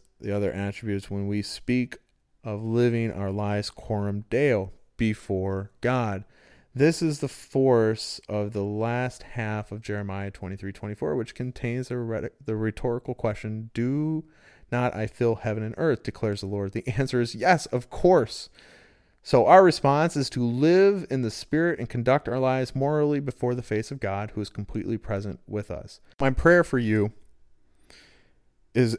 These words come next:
as we go about our day, think about the presence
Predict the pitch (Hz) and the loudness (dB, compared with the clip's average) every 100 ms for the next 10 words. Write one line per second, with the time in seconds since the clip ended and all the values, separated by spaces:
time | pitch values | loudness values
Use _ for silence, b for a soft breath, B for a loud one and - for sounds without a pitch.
0 | - 120 110 123 135 131 127 131 117 98 | 0 0 2 0 4 6 6 4 2 0
1 | 95 87 90 90 64 - - _ _ _ | 0 -4 -6 -4 -6 -6 -12 _ _ _
2 | _ _ _ - - 156 165 - - - | _ _ _ -14 -2 -2 -2 -6 -18 -10
3 | 107 110 107 101 95 - - - - - | -8 -4 -2 -2 -4 -6 -14 -20 -20 -8
4 | - 120 120 135 131 | -4 -2 -2 -4 -8